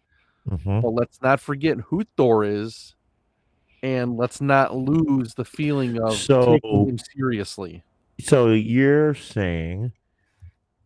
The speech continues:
Speaker 1: so you're, you're saying that, yes, this is Thor's, this is the direction we're going, right?
Speaker 2: Yeah.
Speaker 1: But it's almost kinda losing sight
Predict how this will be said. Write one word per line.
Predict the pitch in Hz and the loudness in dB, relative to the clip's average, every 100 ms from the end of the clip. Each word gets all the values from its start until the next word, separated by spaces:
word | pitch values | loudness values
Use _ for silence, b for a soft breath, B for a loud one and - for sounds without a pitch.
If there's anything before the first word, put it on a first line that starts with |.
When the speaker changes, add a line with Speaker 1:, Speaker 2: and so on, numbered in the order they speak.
| - _ _ _ - | -20 _ _ _ -14
Speaker 1:
so | - 113 107 113 | -2 2 2 2
you're, | 127 120 | 2 0
you're | 117 123 | -2 -4
saying | - 127 120 120 | -2 -4 -4 0
that, | 113 107 - - - - - | 0 0 -4 -20 -20 -20 -16
yes, | 110 117 117 95 - | -6 0 0 0 -6
this | - 110 - | -8 -8 -8
is | 117 107 - | -12 -12 -8
Thor's, | 117 104 104 101 95 98 _ _ _ _ _ _ - | -4 -2 -2 -4 -6 -10 _ _ _ _ _ _ -6
this | 117 123 | -4 -4
is | 131 | -4
the | 117 | -2
direction | 107 110 - 101 | 0 -2 -4 -14
we're | 92 | -12
going, | 85 69 50 76 | -12 -12 -16 -14
right? | 85 85 90 _ - - - | -8 -8 -8 _ -20 -20 -8
Speaker 2:
Yeah. | 131 113 | -4 -4
Speaker 1:
But | - 95 90 85 - _ _ - | -2 -4 -2 -6 -8 _ _ -8
it's | 98 - | -8 -4
almost | 107 107 104 101 | -4 -2 -4 -6
kinda | - 107 98 | -8 -8 -6
losing | 98 104 101 90 92 | -6 -4 -6 -8 -10
sight | 90 - 92 90 | -12 -6 -2 -2